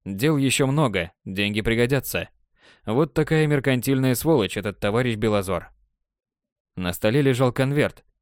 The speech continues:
на котором наискосок круглым женским почерком было написано: «Для Геры от Таси». Наверное, та самая записка. Но почему она уже... За окном вдруг раздался шум автомобильного мотора.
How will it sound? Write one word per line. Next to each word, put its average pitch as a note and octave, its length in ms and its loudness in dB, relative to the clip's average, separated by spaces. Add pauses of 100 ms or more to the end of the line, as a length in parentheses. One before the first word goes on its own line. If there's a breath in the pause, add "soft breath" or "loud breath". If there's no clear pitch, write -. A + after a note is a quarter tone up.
(140)
на F#2 160 -2
котором C#3 400 2
наискосок C3 580 2
круглым C3+ 400 2
женским A#2+ 460 0
почерком G2+ 560 -2
было A#2+ 180 2
написано: A#2+ 680 -2 (280)
«Для F#2+ 280 -2
Геры C3+ 280 2
от C#3 260 -4
Таси». G#2 460 -2 (560)
Наверное, A#2 540 0
та A#2 160 0
самая G#2+ 400 0
записка. A#2 640 -2 (280)
Но A#2 220 -2
почему C#3+ 380 0
она C#3+ 240 2
уже... C3 400 0 (400)
За G2+ 220 0
окном B2+ 300 0
вдруг B2+ 260 0
раздался A#2 480 2
шум A#2+ 220 0
автомобильного A2+ 640 0
мотора. A#2+ 520 0